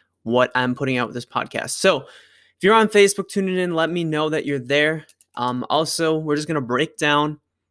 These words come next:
uh, five, no, four, it's gonna be four, four supplements to take,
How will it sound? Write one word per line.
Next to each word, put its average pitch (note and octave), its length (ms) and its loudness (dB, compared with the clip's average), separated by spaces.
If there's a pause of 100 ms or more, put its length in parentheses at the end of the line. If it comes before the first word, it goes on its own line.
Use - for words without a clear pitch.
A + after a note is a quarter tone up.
(240)
uh, A2 320 -2 (480)
five, C3+ 680 0 (120)
no, A#2+ 140 -6
four, C3 560 -2 (160)
it's - 80 -20
gonna C#3 120 -10
be A#2+ 60 -10
four, C3+ 460 -4 (400)
four F#3+ 320 2
supplements E3+ 840 -2 (1400)
to G#3 100 4
take, E3 520 0